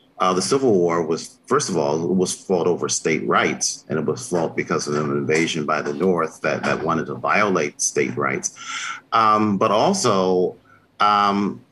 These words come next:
it was an era, you know, th-, that the argument was that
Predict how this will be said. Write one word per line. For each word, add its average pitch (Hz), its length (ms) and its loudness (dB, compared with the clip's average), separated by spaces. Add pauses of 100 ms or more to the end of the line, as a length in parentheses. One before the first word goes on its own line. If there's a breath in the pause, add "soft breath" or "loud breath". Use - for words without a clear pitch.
it 104 180 0
was 104 160 2
an 98 100 2
era, 104 500 4
you 113 120 2
know, 87 140 2
th-, 85 220 -6
that 95 160 2
the 98 140 2
argument 95 380 0
was 90 460 -2
that 82 400 0